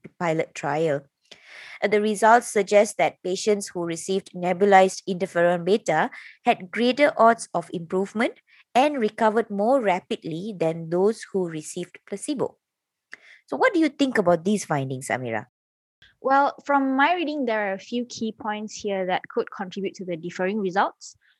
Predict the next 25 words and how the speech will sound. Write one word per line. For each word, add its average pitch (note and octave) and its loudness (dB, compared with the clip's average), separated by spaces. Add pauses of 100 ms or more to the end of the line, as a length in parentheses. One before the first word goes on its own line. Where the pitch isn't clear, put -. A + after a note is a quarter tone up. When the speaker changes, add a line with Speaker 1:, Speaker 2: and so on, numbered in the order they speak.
(140)
Speaker 2:
So C#4 2
the A3+ -8
first E4 0
one G4+ 4
is A3 -6
the G3 -8
different G3 -6
population. E3+ -10 (400)
Um, G3 -2
the G#3 -4
pilot D4+ 0
study A3+ -2
Speaker 1:
Mm-hmm. G#3+ -4
Speaker 2:
recruited - -6
patients F#3+ -8
in F3 -8
less F#3+ 0
severe F3+ -2
stages. E3+ -6
There F3+ 2
were F3+ 0
no F#3+ -2
intubated F#3+ -4
patients F3 -8
included, D#3+ -2